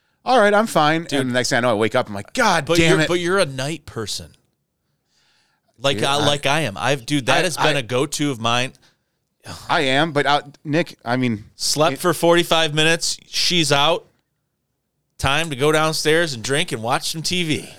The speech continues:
Speaker 1: In, in, in these recent years, man, it's getting harder and harder to
Speaker 2: I
Speaker 1: stay
Speaker 2: know.
Speaker 1: up later and
Speaker 2: You,
Speaker 1: later.
Speaker 2: yeah, I know.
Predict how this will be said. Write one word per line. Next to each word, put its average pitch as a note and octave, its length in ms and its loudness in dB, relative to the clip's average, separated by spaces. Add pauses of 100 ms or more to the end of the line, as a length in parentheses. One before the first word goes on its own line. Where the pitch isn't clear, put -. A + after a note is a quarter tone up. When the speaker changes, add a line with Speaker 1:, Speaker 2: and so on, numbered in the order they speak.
(160)
Speaker 1:
In, G#2+ 240 -8
in, G#2 260 -8 (160)
in G2+ 400 -8
these G#2 280 -8 (160)
recent A2+ 300 -4
years, A#2 260 0
man, F2+ 240 -6 (280)
it's G2 120 -8
getting G#2 180 -8
harder A2 200 0
and G2 80 -4
harder G#2+ 240 -2
to A#2+ 60 -2
Speaker 2:
I D#3+ 180 0
Speaker 1:
stay E3 120 0
Speaker 2:
know. D#3 300 2
Speaker 1:
up D3 140 -10
later G#2+ 200 0
and G2+ 100 0
Speaker 2:
You, G2+ 40 0
Speaker 1:
later. G#2 220 0
Speaker 2:
yeah, G2+ 160 -4
I A#2+ 100 -4
know. C3+ 320 -4